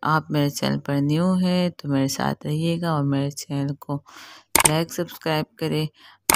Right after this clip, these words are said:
आज मैं आप लोगों के साथ चिकन पिज़्ज़ा पास्ता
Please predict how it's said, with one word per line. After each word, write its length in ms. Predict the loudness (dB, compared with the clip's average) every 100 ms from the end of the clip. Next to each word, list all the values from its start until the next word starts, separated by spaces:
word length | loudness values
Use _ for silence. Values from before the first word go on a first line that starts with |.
| 2
आज 160 | 2
मैं 120 | 2
आप 220 | 2 0 -2
लोगों 140 | -2
के 80 | -2
साथ 280 | 0 0 0 _ _ -4
चिकन 560 | -4 0 0 2 0 -4 -20 -14 -12 -12 -4
पिज़्ज़ा 380 | -2 0 2 2
पास्ता 640 | 2 0 2 0 0 0